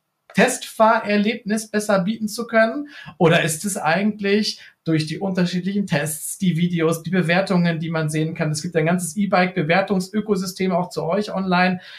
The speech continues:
Gar nicht notwendig. Und ich bin da eher der, der Ausnahmefall, der sich einmal vorher draufsetzen will, eher tatsächlich das Bike auch kauft.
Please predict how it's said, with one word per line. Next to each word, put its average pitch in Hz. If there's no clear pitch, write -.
Gar 151
nicht 147
notwendig. 170
Und 165
ich 156
bin 160
da 156
eher 165
der, 147
der 151
Ausnahmefall, 151
der 151
sich 156
einmal 165
vorher 156
draufsetzen 180
will, 156
eher 147
tatsächlich 165
das -
Bike 156
auch 127
kauft. -